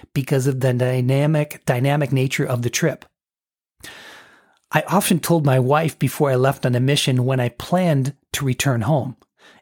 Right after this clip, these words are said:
It was a common practice we all perform, but the key word here is planned. I planned to come home on date X. We did not, as an aircrew, make the statement to our loved ones that we will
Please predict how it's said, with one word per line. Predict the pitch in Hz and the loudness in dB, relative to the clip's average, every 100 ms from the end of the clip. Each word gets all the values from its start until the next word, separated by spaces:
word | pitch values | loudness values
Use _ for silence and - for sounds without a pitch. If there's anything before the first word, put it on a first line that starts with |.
| - | -4
It | 254 | 0
was | 262 | 0
a | 220 | 0
common | - 139 127 | 0 0 0
practice | 131 123 - 139 - | 0 -2 -2 -4 0
we | 139 | 0
all | 123 | 0
perform, | - 139 135 123 131 156 - | -2 -4 -2 0 -2 -4 -4
but | 156 - | -4 -4
the | 151 151 | -6 -6
key | - 226 | -2 0
word | 190 185 170 | 2 2 2
here | 135 156 143 | 0 0 0
is | 139 127 - _ _ _ | 0 -2 -4 _ _ _
planned. | - 180 165 135 120 123 123 110 - _ _ _ _ _ _ - - - | -4 2 2 2 2 0 -2 -4 -12 _ _ _ _ _ _ -20 -8 -2
I | |
planned | 156 - - 214 233 208 196 | -2 -2 -2 2 2 2 0
to | - | -4
come | - 143 | 0 2
home | 151 165 165 | 2 2 0
on | 147 139 | -2 -2
date | 120 127 143 - _ | 0 -2 -2 -10 _
X. | 240 180 - - - _ _ _ _ _ _ - - | -2 0 -2 -6 -6 _ _ _ _ _ _ -20 -10
We | 143 175 | -2 0
did | 151 139 | 2 2
not, | 185 160 151 _ _ - | 2 2 -2 _ _ -4
as | 156 139 | 0 2
an | |
aircrew, | 147 160 160 147 139 - | 2 2 0 -2 -2 0
make | 147 143 | 0 0
the | 147 | -4
statement | - 156 156 147 - | -2 0 0 -2 0
to | 151 | 0
our | 135 | 2
loved | 139 156 143 143 | 2 2 0 -2
ones | 139 135 127 | 0 2 0
that | 135 135 | 0 -2
we | 135 143 139 | -2 -2 -4
will | - 139 262 143 120 - | -2 0 2 2 -2 -8